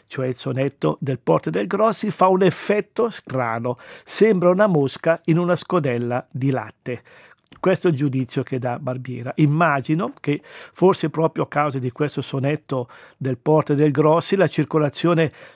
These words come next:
della miscellanea per monacazione sia stata interrotta, il che spiegherebbe il ristrettissimo numero delle copie oggi esistenti, finora solo due e trovate qui in Ticino.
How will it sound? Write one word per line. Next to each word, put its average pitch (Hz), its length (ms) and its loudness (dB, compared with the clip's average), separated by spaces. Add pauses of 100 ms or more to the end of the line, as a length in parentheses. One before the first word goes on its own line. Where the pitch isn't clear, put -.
della 147 260 0
miscellanea 156 720 2
per 139 180 -6
monacazione 160 840 0 (540)
sia - 260 2
stata 156 260 0
interrotta, 139 800 -2 (440)
il 160 140 4
che 220 240 2
spiegherebbe 160 880 0
il 156 140 4
ristrettissimo 156 920 0
numero 147 380 2
delle 139 320 -2
copie 156 520 0
oggi 143 480 0
esistenti, 131 840 -2 (320)
finora 185 600 4 (340)
solo 185 360 4
due 135 500 -2 (180)
e 190 280 6
trovate 156 520 2
qui 143 260 -4
in 139 140 0
Ticino. 123 640 -6